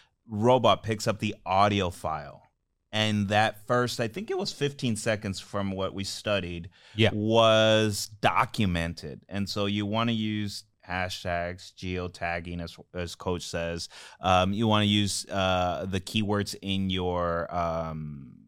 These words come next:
Speaker 1: what do you call it? Like, like
Speaker 2: The
Speaker 1: description,
Speaker 2: description.
Speaker 1: sorry. And you wanna start off your video with some of those related keywords. It's a very, uh, S E O friendly,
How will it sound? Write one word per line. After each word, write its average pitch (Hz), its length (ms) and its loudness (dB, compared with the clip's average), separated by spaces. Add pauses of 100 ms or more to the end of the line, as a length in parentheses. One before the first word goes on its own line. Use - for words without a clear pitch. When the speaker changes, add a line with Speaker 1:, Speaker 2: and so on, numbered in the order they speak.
(480)
Speaker 1:
what 92 100 -12
do 87 60 -8
you 85 40 -10
call 82 240 -6
it? 76 140 -10
Like, 80 220 -10
like 85 180 -8
Speaker 2:
The 98 60 -10
Speaker 1:
description, 113 400 2
Speaker 2:
description. 123 180 2
Speaker 1:
sorry. 104 220 0 (440)
And 185 360 0
you 175 120 0
wanna 185 240 2
start 175 400 6
off 160 220 8
your 143 120 4
video 107 680 8
with 110 380 2 (120)
some 131 280 2
of 117 100 4
those 110 280 4 (420)
related 98 500 0
keywords. 87 440 -6
It's 98 120 -10
a 117 60 -2
very, 147 640 -2
uh, 107 440 4
S 120 240 -2
E 123 100 0
O 110 80 0
friendly, 110 840 -2